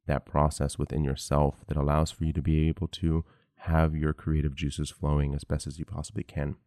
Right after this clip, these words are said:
This is a very difficult thing to do for most of us. As I've talked about, we societally have built in the desire and the belief that the more productive we are, the higher value we have.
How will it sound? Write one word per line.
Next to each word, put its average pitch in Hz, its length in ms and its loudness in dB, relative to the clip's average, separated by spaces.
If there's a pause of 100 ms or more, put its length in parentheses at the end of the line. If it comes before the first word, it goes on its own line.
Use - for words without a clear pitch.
(680)
This 85 240 6
is 82 200 2
a 82 80 4
very 78 440 2 (120)
difficult - 520 -2 (120)
thing 76 320 2
to 73 100 -8
do 76 420 2 (520)
for 78 120 0
most 78 340 4
of - 80 -10
us. - 260 -10 (840)
As 82 180 4
I've 78 120 0
talked 80 260 -2
about, 73 200 0
we 73 220 2
societally 73 840 0 (440)
have 76 260 2
built 76 280 0
in 76 360 4 (500)
the 76 80 -4
desire 71 720 2
and 71 260 0
the 67 80 -6
belief 71 540 0 (240)
that 78 140 -2
the 76 60 2
more 73 220 4
productive 76 480 -2
we 73 120 2
are, 69 280 0 (460)
the 80 60 -4
higher 73 260 4
value 69 400 2
we 71 80 0
have. - 260 -6